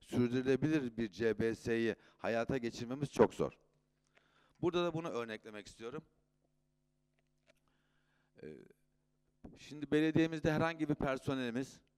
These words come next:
e, herhangi bir veriye ulaşmak istediği zaman artık veriler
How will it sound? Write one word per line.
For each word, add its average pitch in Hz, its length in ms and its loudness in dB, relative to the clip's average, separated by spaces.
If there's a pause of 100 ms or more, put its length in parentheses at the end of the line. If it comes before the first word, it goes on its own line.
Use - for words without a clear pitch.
(200)
e, 82 60 -14
herhangi 127 760 -4
bir 123 200 0
veriye 117 240 2
ulaşmak 123 440 4
istediği 131 380 0
zaman 120 400 0 (320)
artık 135 400 0 (360)
veriler 135 460 -2